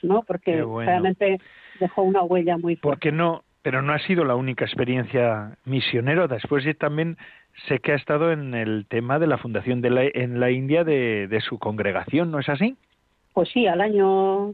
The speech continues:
Speaker 1: de venirme de Honduras, eh, la congregación me envió a fundar a India, ¿no? Con otras tres hermanas de distintas, eh, provincias, pero con, de la congregación.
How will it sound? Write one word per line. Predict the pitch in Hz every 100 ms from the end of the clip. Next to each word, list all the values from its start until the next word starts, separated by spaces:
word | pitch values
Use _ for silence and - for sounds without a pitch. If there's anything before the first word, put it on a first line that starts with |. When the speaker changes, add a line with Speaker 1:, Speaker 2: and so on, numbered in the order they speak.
| -
Speaker 1:
de | 190 196
venirme | 190 190 202 208
de | 202
Honduras, | 202 220 240 285 302 - _ _ _ _ _
eh, | - 170 165 160 156 160 156 156
la | 165 185
congregación | 170 170 165 160 196 196
me |
envió | 190 185 208 196
a |
fundar | - 180 196 185
a | 196
India, | 262 170 160
¿no? | 196 320 240
Con | - 170
otras | 165 180 165 -
tres | 175 -
hermanas | 190 226 226 330 - _ _ _ _ _ _ _
de | 190 180 175 170 160
distintas, | 170 180 - 165 180 170 165 160 - -
eh, | 175 165
provincias, | 180 185 202 - 156 -
pero | 160 151
con, | 160 156 156
de | 160
la | 156 160
congregación. | 170 160 180 190 233 247